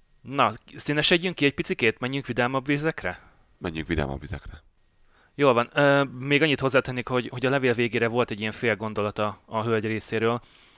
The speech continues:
Speaker 1: hogy ő úgy gondolja, hogy nem az autó és lakásvásárlási támogatásokat kellene erőltetnie a kormánynak, hanem sokkal inkább az egészségügyet kellene egyszer és mindenkor rendbe tenni,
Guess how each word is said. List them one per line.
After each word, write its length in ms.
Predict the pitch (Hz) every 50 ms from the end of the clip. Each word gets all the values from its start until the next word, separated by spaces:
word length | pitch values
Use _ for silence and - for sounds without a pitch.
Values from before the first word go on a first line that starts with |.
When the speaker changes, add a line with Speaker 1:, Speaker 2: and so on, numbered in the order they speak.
| _ _ -
Speaker 1:
hogy 140 | 135 127
ő 20 | 131
úgy 100 | 143 151
gondolja, 380 | - 143 131 123 123 123 120 117
hogy 100 | 117 123
nem 120 | 135 131
az 100 | 117 110
autó 260 | 123 117 113 107 - 110
és 100 | 104 -
lakásvásárlási 760 | - 110 - 110 101 - - 107 101 - 117 107 101 - 117
támogatásokat 680 | - 117 107 107 101 107 101 110 101 - - 113 101 -
kellene 280 | - 117 104 104 107
erőltetnie 540 | 104 107 104 101 98 - 101 - - 101 95
a 40 | 92
kormánynak, 500 | - - 117 117 120 113 110 110 107 _ - - - - - - _
hanem 520 | - - 113 107 113 113 110 110 107 104 _ -
sokkal 340 | - - 147 135 - 123 113
inkább 200 | 113 110 117 104
az 80 | 104
egészségügyet 840 | 120 120 110 107 - - 113 101 107 - _ - - 110 107 104 -
kellene 280 | - 120 110 104 104 107
egyszer 280 | - 110 - - - 101
és 120 | 92 -
mindenkor 380 | - 107 104 104 98 - 104 101
rendbe 220 | 110 110 110 117
tenni, 320 | - - 120 117 120 123